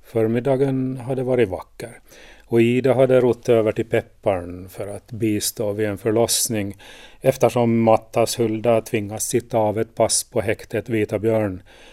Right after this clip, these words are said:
för hälsovådliga behandlingar och olaga drogförsäljning. Vid middagstid hade Alina hemifrån sett en överenskommen signal hissa sig i Pepparns stång, så hon förstod att allt gått väl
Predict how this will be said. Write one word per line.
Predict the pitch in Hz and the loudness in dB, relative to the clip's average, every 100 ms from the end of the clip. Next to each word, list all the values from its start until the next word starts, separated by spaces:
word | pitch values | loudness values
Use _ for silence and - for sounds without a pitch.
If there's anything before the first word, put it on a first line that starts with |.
| _ | _
för | - 98 | -6 0
hälsovådliga | 110 101 - 110 101 101 92 98 98 | 2 2 0 0 0 0 -2 -2 -2
behandlingar | 98 95 107 98 101 104 104 101 | -2 -2 -2 -4 -10 -16 -14 -10
och | 98 98 - _ - | -8 -10 -14 _ 0
olaga | 127 110 104 98 107 | 2 4 2 0 2
drogförsäljning. | 127 107 - - 107 113 - _ _ _ _ _ _ _ - - - - - - _ - - - _ _ - - _ - | 4 2 0 -12 -14 -14 -20 _ _ _ _ _ _ _ -20 -20 -20 -20 -20 -20 _ -20 -20 -20 _ _ -20 -20 _ -2
Vid | 131 | 2
middagstid | 131 123 123 - 131 117 | 2 2 -2 0 0 0
hade | 123 113 113 | -2 -2 -2
Alina | 113 110 110 | -2 -2 -2
hemifrån | 101 113 107 98 110 101 98 98 | -4 -4 -4 -6 -6 -6 -6 -6
sett | - 101 - | -6 -6 -6
en | 107 101 117 | -6 -4 0
överenskommen | 110 110 117 107 - 113 107 104 | 2 4 2 0 -6 -8 -6 -6
signal | 98 107 110 104 101 95 98 - - - | -4 -4 -2 0 0 -2 -10 -20 -20 -2
hissa | - 117 - | 2 4 2
sig | 110 117 | 2 2
i | |
Pepparns | 107 107 - 107 - | 2 -4 -4 -6 -6
stång, | - 98 90 107 - - - - - | -4 -4 -4 -16 -20 -20 -20 -20 -20
så | - 131 | -4 0
hon | |
förstod | 123 123 135 123 | 0 4 6 6
att | 120 - | 2 4
allt | 123 107 | 4 4
gått | 135 117 101 | 0 -4 -4
väl | 104 113 123 131 135 | -2 0 0 0 -6